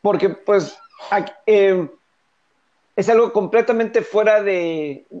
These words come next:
de, del control, y hay veces que medical, o, o a lo mejor puede ser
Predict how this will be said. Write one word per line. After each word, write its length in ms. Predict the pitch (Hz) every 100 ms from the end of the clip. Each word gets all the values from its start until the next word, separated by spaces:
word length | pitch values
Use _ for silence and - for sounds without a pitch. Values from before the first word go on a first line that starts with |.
| _ _ _ _
de, 400 | 185 185 180 175
del 280 | - 180 175
control, 680 | 180 180 160 180 196 240 - _ _
y 140 | 196
hay 120 | 208 226
veces 340 | 233 233 254
que 460 | - 214 196 185 _ _ _
medical, 640 | 202 233 240 233 226 214
o, 180 | - 165 -
o 100 | 202
a 60 |
lo 100 | 208
mejor 220 | 202 233
puede 160 | 240 262
ser 260 | 247 233